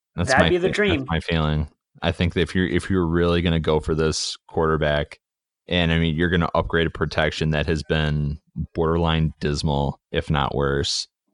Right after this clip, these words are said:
Speaker 1: for a while. And I mean, like, you've made some strides. I like some of the additions that they've made, but they need a big time protector at this point. So,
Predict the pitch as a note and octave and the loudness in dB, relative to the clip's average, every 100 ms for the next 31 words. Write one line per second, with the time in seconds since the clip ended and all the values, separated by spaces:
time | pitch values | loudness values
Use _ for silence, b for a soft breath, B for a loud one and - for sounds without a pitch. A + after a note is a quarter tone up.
0 | _ _ - D#2 D2+ D2 D2 C#2+ A#1 C2 | _ _ -2 2 2 2 2 2 0 -2
1 | D2+ E2+ F2 E2 F2+ D#2+ E2+ E2 - E2 | 0 2 2 2 2 2 2 0 0 0
2 | E2+ - D#2 D2+ D2 D2+ - _ _ _ | 0 0 2 2 0 -2 -8 _ _ _
3 | - D#2+ E2 - E2 D#2+ D2+ D#2 D#2+ D#2 | -4 0 2 2 0 0 0 0 0 0
4 | D2+ D#2 C#2+ D2+ C#2 C#2+ E2 D#2 E2+ E2 | 0 0 0 0 0 -2 -2 -2 0 0
5 | D#2 D#2 D2 - D2+ - D2 C#2 - D2 | 0 0 -2 -2 -4 -4 -4 -4 -4 -4
6 | C#2+ C#2 - - - - D#2 - _ _ | -2 -4 -4 -4 -6 -4 -6 -8 _ _
7 | _ _ _ _ - D2+ - C#2 - - | _ _ _ _ -6 -4 -2 -2 -2 -4
8 | G1+ G#1 - A1+ - D2 C#2 - | -4 -6 -10 -10 -6 -2 0 -2